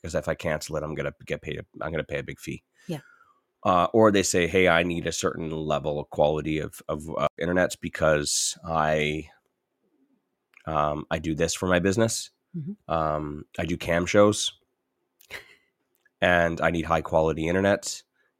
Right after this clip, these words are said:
Speaker 1: And therefore, uh, no, if you can just remove the, if, if, if internet's included, can you just give me a discount? 'Cause I'm not gonna be using your internet. And then, you know, then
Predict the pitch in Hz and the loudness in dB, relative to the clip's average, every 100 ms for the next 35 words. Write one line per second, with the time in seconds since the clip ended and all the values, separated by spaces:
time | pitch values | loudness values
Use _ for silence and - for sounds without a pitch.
0 | - 87 85 82 78 90 82 - 85 82 | -6 -4 -2 -4 -4 0 0 0 2 2
1 | 80 - 71 73 67 - 95 87 80 - | 2 0 0 2 0 -2 0 0 0 -4
2 | 95 107 101 95 92 - 90 82 85 87 | -4 -2 0 0 -2 0 0 0 0 -2
3 | 87 85 80 - - 95 98 - 92 95 | -2 -4 -4 -10 -4 2 2 4 2 2
4 | - - - 98 101 95 92 80 85 85 | 0 0 4 4 6 4 0 -2 0 0
5 | 92 87 82 78 80 82 80 73 76 - | 0 -2 -2 -4 -4 -4 -4 -2 -4 0
6 | 85 - 87 78 76 82 76 76 87 87 | 0 0 -4 -2 -2 -4 -4 -2 -2 0
7 | 90 95 104 - _ _ _ _ - 90 | 2 2 0 -4 _ _ _ _ -2 2
8 | 95 90 82 - - 87 76 80 - _ | 2 2 0 -4 -2 -2 -2 -4 -10 _
9 | _ - 90 95 92 90 87 | _ -16 2 4 4 2 -2